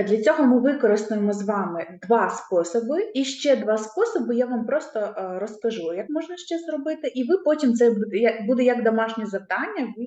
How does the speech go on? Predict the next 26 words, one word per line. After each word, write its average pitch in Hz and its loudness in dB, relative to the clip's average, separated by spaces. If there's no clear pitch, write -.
ви 285 -4
після 196 -14
цього 247 -4
зробите 202 -6
іще 165 -4
два 156 -8
способи. - -14
Тобто - 2
всього 247 4
в 339 4
нас 233 4
буде 226 2
чотири 196 -2
способи. - -16
І 302 0
перший 285 4
спосіб — 427 4
це 254 4
намалювати 240 4
емоцію. 226 0
Будь 196 -6
ласка, 254 -2
зараз 233 -4
візьміть 220 -6
кольорові 233 0
олівці 214 -8